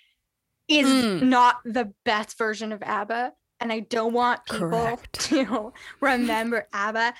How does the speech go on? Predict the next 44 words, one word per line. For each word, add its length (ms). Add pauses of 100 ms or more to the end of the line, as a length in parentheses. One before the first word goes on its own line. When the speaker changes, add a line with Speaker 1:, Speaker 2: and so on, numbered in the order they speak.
(160)
Speaker 1:
as 240
this, 260 (340)
oh, 140
these 160
Speaker 2:
In 60
this 240
Speaker 1:
holograms. 100
Speaker 2:
way. 280
Speaker 1:
They're 300 (240)
not 180
holograms. 320 (540)
They're, 360
like, 360 (800)
Speaker 2:
They're 220
alive 480
and 220
well. 680
Speaker 1:
Yes. 160 (720)
Ugh, 200 (440)
it 80
just 140 (160)
really 220
grinds 380
my 80
gears. 600 (680)
<laughs> 80 (380)
Speaker 2:
Yeah. 520 (420)
Retweet. 720 (160)
I 180
fully 340
feel 260
that. 200
And 80
you 80
know 40
what's 140
funny? 320
My 180
dad 280
said 200
this 160
the 100
other 140
night. 380